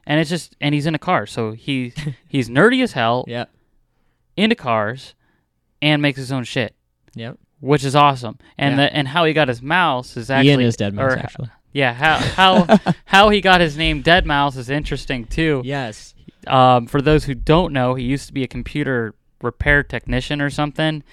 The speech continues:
Speaker 1: and he found a mouse inside of a computer tower
Speaker 2: Mm-hmm.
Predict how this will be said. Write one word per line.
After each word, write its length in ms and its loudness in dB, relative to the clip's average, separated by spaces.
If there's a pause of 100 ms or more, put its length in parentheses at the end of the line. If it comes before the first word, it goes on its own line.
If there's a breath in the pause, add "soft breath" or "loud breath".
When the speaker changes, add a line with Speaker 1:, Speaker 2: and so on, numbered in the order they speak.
(240 soft breath)
Speaker 1:
and 100 -6
he 60 -2
found 320 2
a 60 -4
mouse 500 0
inside 440 -4
of 120 -4
a 340 -6
computer 520 -6
tower 520 -4
Speaker 2:
Mm-hmm. 400 -6